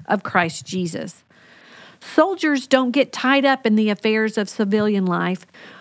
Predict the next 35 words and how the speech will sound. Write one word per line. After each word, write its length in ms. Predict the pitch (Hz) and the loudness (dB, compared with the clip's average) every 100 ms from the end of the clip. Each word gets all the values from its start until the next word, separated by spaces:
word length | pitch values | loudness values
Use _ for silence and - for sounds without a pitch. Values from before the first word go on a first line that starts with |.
| - - _ | -20 -20 _
for 160 | 262 | 2
then 280 | 247 269 247 | 4 4 4
they 200 | 254 269 | 4 0
cannot 640 | 269 269 233 247 277 - | 0 2 4 4 2 -2
please 420 | - 269 247 240 - | -4 0 0 -2 -2
the 160 | 247 - | -4 2
officer 640 | 226 226 226 - 190 185 | 0 0 -6 -2 -2 0
who 160 | 196 208 | 0 2
enlisted 540 | 196 202 196 185 160 | 2 0 -2 -6 -6
them. 320 | 139 - 208 - _ _ _ _ _ - - 247 | -6 -8 -14 -16 _ _ _ _ _ -20 -4 2
And 200 | 240 - | 2 2
athletes 640 | 240 311 311 220 190 - | 2 2 0 -2 -2 -6
cannot 460 | - 214 226 247 214 | 0 4 4 2 0
win 220 | 233 240 | 2 2
the 60 | 240 | 0
prize 600 | - 254 285 190 196 - | 0 0 2 0 -2 -2
unless 380 | 214 214 220 - | 0 0 -2 0
they 160 | 226 | -2
follow 560 | 220 - 196 175 180 196 | -2 2 2 2 0 0
the 140 | 208 | -2
rules. 680 | 196 240 240 - - - _ _ _ _ _ _ _ - | 0 0 0 -2 -8 -18 _ _ _ _ _ _ _ 2
And 200 | 254 220 | 2 0
hard-working 840 | - 254 254 220 247 269 294 285 | 0 2 2 2 0 2 0 0
farmers 680 | - 269 247 185 175 180 - _ _ _ - | 2 0 2 0 -2 -4 -12 _ _ _ -8
should 260 | - 226 | 0 2
be 100 | 262 | 4
the 120 | 247 | 2
first 440 | 226 269 285 330 - | 2 2 2 -2 -2
to 140 | 330 | 0
enjoy 400 | 311 254 247 240 | 2 2 2 2
the 80 | 226 | -2
fruit 260 | - 233 220 | 0 2 2
of 100 | 202 | 0
their 140 | 202 | 0
labor. 460 | 185 170 156 170 | 2 0 -2 -8